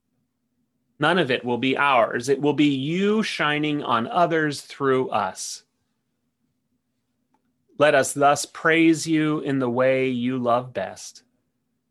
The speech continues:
by shining on those around us. Let us preach you without preaching, not by words, but by our example,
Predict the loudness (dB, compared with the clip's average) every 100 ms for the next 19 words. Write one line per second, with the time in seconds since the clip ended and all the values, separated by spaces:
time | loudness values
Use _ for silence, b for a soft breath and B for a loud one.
0 | -20 -14 -10 -6 -4 -2 -2 -4 -6 -6
1 | -2 -2 -2 -4 -8 -6 -6 -8 -14 -16
2 | -16 -18 -20 _ _ _ _ _ _ _
3 | _ _ _ _ _ 0 0 0 -4 -2
4 | -2 -2 -2 -2 0 -2 -2 -4 -6 -6
5 | -4 -6 -8 -2 -2 -2 -2 -4 -2 -4
6 | -4 -4 -6 -10 -12 -10 -6 -4 -2 -2
7 | -4 -4 -6 -8 -8 -8 -12 -20 -20